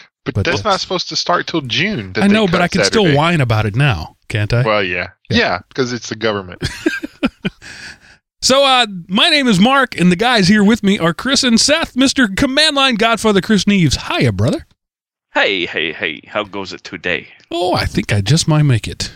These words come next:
Speaker 2: And also,
Speaker 3: You might.
Speaker 2: the gooey kid, Mister Seth Anderson. Hiya, Seth.
Speaker 1: Hello, everyone.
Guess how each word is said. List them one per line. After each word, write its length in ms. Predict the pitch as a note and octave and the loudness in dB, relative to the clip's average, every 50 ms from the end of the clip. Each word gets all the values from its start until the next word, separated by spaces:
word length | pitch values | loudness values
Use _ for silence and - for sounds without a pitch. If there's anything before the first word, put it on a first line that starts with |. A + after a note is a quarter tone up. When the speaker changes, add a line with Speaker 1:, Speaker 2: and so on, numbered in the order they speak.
| - _ - | -20 _ -6
Speaker 2:
And 140 | - C#3 C3+ | -4 -2 0
also, 320 | C3 C3 C3 - D3 C3 C3 | 0 0 0 0 0 0 0
Speaker 3:
You 60 | G#2 | 0
might. 260 | A2+ C#4 - F#4+ F#4 - - _ _ _ - | 0 -2 -2 -4 -4 -8 -16 _ _ _ -6
Speaker 2:
the 120 | D#3+ F3 | -2 -2
gooey 300 | F3+ E3 A3 D4+ C#4 A#3 | -2 2 2 2 2 2
kid, 400 | E3 - - D#3+ A#2 G#2+ A2+ - - _ - - | 2 0 0 -2 -2 -2 -6 -10 -18 _ -4 -2
Mister 200 | C#3+ - - B2 | -2 -2 0 -2
Seth 300 | - - C3+ A2 - A2+ | 0 0 0 0 0 -2
Anderson. 360 | G#2 F#2+ F2+ - - - - | -2 -4 -4 -6 -8 -6 -6
Hiya, 200 | - - F#2+ F2+ | -6 -6 -6 -6
Seth. 300 | - - G#2+ F#2 - - - - _ _ _ - - - _ _ - | -4 -4 -4 -4 -6 -10 -14 -20 _ _ _ -20 -20 -20 _ _ -4
Speaker 1:
Hello, 560 | - C3 C#3 D#3 G3+ A#3+ B3+ B3 G#3+ F#3 E3+ | -2 0 2 2 4 4 4 4 4 4 4
everyone. 600 | D3 C3+ C3 C3 A#2+ A2+ A2 G#2 G2+ F#2 F2+ F2+ | 2 2 0 0 0 0 0 0 0 -2 -4 -6